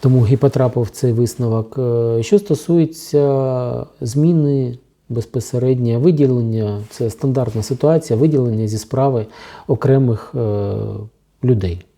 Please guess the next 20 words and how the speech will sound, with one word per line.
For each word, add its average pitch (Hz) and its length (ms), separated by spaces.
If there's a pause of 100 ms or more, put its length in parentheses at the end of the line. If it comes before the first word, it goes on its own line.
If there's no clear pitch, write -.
(400)
І 123 120
зміна 143 380
їм 131 280 (220)
кваліфікації 123 640
злочину 120 420
на 104 60
більш 113 280
м'які. 95 400 (340)
І 143 120
укладення 139 480
з 107 60
ними 123 220
угод, 98 300
причому 117 340
дуже 135 260
швидко. 85 460 (960)
Тобто 117 240
почекайте, 117 640
якщо 196 380
ви 127 300